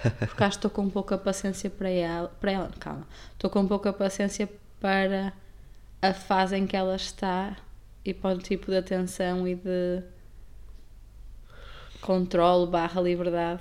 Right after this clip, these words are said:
Speaker 2: que ela precisa neste momento. Não sei
Speaker 1: Sim.
Speaker 2: se isto faz sentido.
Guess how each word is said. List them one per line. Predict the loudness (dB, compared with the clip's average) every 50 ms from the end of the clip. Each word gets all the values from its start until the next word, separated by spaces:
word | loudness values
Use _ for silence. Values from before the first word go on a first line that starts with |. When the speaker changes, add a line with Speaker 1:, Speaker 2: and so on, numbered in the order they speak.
| -6
Speaker 2:
que | -6 -4
ela | -2 -2 -2 -2
precisa | -2 -4 -4 -2 0 0
neste | -2 -2 -4 -6 -8 -6 -4
momento. | -4 -4 -4 -6 -8 -10 -14 -10 -8
Não | -6 -4
sei | -4 0
Speaker 1:
Sim. | 2 2
Speaker 2:
se | 2
isto | 2 -2 -6 -6
faz | -6 -4 -4 -4
sentido. | -6 -6 -8 -8 -8 -10 -10 -10